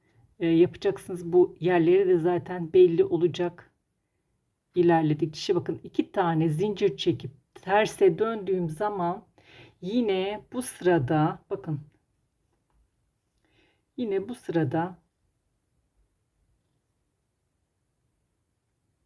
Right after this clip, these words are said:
beş tane trabzanın üzerine beş tane sık iğne uygulayarak örneği bak, be-, bakın beş tane trabzanın üstüne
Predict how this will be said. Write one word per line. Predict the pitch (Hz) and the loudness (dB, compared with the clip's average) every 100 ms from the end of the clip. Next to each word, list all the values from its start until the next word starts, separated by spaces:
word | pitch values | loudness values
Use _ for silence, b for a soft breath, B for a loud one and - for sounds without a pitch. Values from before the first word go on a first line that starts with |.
| _ _ _ _ | _ _ _ _
beş | 202 233 - | 0 0 -2
tane | - 170 156 139 135 | -4 -2 0 0 -4
trabzanın | 123 220 190 151 165 147 139 - | -2 0 0 -2 -2 -2 -4 -6
üzerine | 220 185 185 170 147 147 156 170 - | -6 2 4 4 2 -2 -4 -4 -2
beş | 233 - | -2 -2
tane | - 175 170 | -6 -4 -4
sık | 190 - - - | -6 -8 -10 -4
iğne | 180 156 | -2 0
uygulayarak | 151 226 180 180 165 151 156 202 - b b b | -2 -4 0 4 4 4 0 -2 -4 b b b
örneği | - 233 359 170 185 208 | 0 0 2 0 0 -2
bak, | 143 127 - | -8 -6 0
be-, | 285 - | 0 0
bakın | 196 156 | -2 2
beş | 180 233 | 0 0
tane | - 170 156 | -2 -4 -2
trabzanın | - 196 180 190 196 | -2 -4 -4 -6 -8
üstüne | - - 165 165 202 | -14 -12 -8 -6 -8